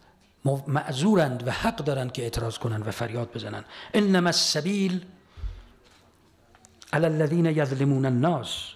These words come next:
نکوهش و اعتراض فقط به کسانی بکنید که به ناس، یعنی بشریت، نه فقط مسلمین،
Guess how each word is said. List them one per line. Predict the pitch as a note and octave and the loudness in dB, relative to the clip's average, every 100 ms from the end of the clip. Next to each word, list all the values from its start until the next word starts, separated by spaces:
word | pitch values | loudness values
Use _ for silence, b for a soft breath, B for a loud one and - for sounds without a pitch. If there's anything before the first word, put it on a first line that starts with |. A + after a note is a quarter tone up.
| - | 0
نکوهش | C#3+ D#3 E3+ D3 D3+ A#3 - | 0 2 0 0 2 2 2
و | F3 | 0
اعتراض | F3 E3+ D3+ F3 G3+ E3+ | 0 -2 0 0 0 -2
فقط | - E3 F#3+ | -4 -2 -2
به | - E3 | -2 -6
کسانی | - D#3+ A3 A3+ G3+ | -4 0 2 2 0
بکنید | E3+ F3+ E3+ E3+ | 0 0 0 0
که | F3 F3+ B B B B B | -2 -4 B B B B B
به | C#3+ | 0
ناس، | D#3+ E3 F3+ C#3+ - C#3+ | 2 2 4 2 -2 -2
یعنی | D3 | 0
بشریت، | D#3 C#3 C#3 C3 C3 C3+ - - | 0 0 0 0 2 0 -2 -4
نه | D#3 | -2
فقط | D3+ B2+ A2+ - | -2 -2 -8 -8
مسلمین، | A2+ B2 A2 G#2 | -6 -4 -6 -10